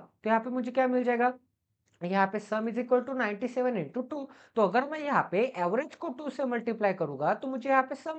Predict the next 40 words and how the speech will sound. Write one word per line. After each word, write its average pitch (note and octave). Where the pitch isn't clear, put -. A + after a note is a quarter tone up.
मिल D4
जाएगी, A#3+
तो A#3+
यहाँ A#3
पे A#3
क्या C4+
मिल C4
जाएगा, C4
नाइंटी A3
सेवन C4
into G3+
टू C#4
मिल G3
जाएगा, D3+
ठीक B3
है। B3+
नाइंटी G3+
सेवन B3
का B3
डबल A#3+
क्या A#3
आता A#3
है, -
यहाँ G3+
पे A#3+
वन C#4
नाइंटी G#3+
फ़ोर F#3
आता D#3
है, D#3+
तो F3+
ये F#3+
किसके A#3
लिए B3
है, E3+
यहाँ G3
पे A3
पी D#4
के D4
लिए, C4